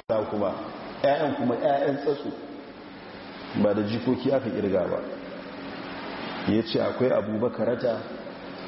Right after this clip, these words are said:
akwai Anas ɗan Malik, akwai Khalifatu ibn Badr, wa zada gairihi rabi'an wa huwa al-Mihlam ibn Abi Safara.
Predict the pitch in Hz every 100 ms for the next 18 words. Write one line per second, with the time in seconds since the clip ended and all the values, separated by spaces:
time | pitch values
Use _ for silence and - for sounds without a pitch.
0 | - - 104 - 107 127 127 113 - 117
1 | 110 123 120 113 - - - - - -
2 | - - - - 98 - 123 120 110 113
3 | 127 131 123 117 113 - - - - -
4 | 117 117 123 110 113 113 110 92 - -
5 | - - - - - - - 104 95 117
6 | 135 123 107 131 147 131 107 113 110 123
7 | 123 139 127 110 104 120 123 120 117 -
8 | - - - - - 110 107 104 104 104
9 | 131 120 113 110 95 - - - - -
10 | - - - - - - - - 113 110
11 | 120 113 101 95 107 104 - - 98 87